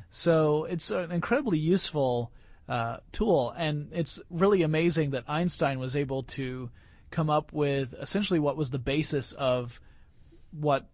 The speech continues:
what all lasers work on way back in, in nineteen sixteen. And, you know, there was no way at the time, no real practical way at the time, to build anything that would, uh,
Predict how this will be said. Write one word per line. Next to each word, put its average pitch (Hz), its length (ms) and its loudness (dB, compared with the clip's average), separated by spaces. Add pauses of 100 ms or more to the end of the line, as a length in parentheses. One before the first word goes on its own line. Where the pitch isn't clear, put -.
what 151 240 2
all 151 160 6
lasers 143 340 0
work 147 300 0
on 120 460 -4
way 147 180 2
back 143 300 0
in, 131 180 -6
in 131 220 -8
nineteen 147 400 -4
sixteen. 147 600 -6 (460)
And, 139 400 -4 (140)
you 156 100 -8
know, 127 140 -2
there 151 100 2
was 160 160 2
no 180 160 6
way 156 300 6
at 123 80 -2
the 127 100 -6
time, 127 560 -2 (180)
no 160 140 2
real 139 540 2
practical 156 420 -2
way 117 140 -4
at 113 80 -8
the 117 80 -10
time, 120 280 -6
to - 120 -8
build 135 360 0
anything 131 540 -6
that 127 220 -6
would, 123 260 -6
uh, 113 340 -4